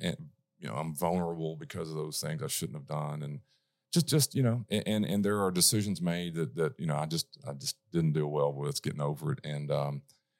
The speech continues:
and if I could just go back and say, you know, "Life's short, it's gonna fly by," you know, and, um, who cares if,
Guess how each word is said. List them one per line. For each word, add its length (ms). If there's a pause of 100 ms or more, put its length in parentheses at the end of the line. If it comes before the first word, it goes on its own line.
(100)
and 80
if 100
I 80
could 140
just 180
go 120
back 340
and 100
say, 140
you 80
know, 140
"Life's 240
short, 300
it's 40
gonna 160
fly 240
by," 340 (880)
you 120
know, 240
and, 240
um, 420
who 80
cares 640
if, 300